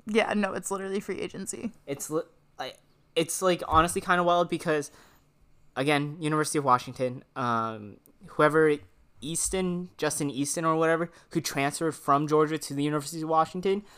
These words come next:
Speaker 2: like, he was, like, he was given the starting job, and then twenty-four hours later, a quarterback was like, "I'm gonna transfer out of Washington,"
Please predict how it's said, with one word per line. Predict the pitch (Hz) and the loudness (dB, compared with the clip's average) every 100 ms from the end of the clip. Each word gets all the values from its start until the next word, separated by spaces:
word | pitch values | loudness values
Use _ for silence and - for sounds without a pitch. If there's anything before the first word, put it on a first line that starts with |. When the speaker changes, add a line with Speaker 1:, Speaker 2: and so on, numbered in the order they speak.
| - _ | -20 _
Speaker 2:
like, | 151 175 | -2 -2
he | - 170 | -4 -2
was, | 165 170 156 - - _ _ _ _ - | 2 2 0 -6 -16 _ _ _ _ -2
like, | 139 127 - _ _ | -2 -2 -10 _ _
he | 170 | -2
was | 165 165 - - _ 135 135 | 2 2 0 -6 _ -4 4
given | 147 147 | 4 4
the | 135 | -2
starting | - 131 131 131 131 120 | 0 4 4 4 -2 -4
job, | 113 117 127 143 - - - | 2 6 6 4 -4 -20 -4
and | 151 | -2
then | 147 | -2
twenty-four | - 156 151 - 127 | -2 -2 -2 4 6
hours | 123 123 - | 6 2 -2
later, | 117 110 101 - _ _ _ _ _ | -2 -2 -6 -10 _ _ _ _ _
a | 123 | -6
quarterback | - 131 117 113 120 | 4 4 6 2 0
was | 117 | -6
like, | 110 - | -6 -4
"I'm | 131 | -2
gonna | 127 113 | -2 -4
transfer | - 107 - | -8 -10 -4
out | 104 98 | -2 -2
of | 98 | -4
Washington," | 82 - 92 80 | -6 -8 -16 -18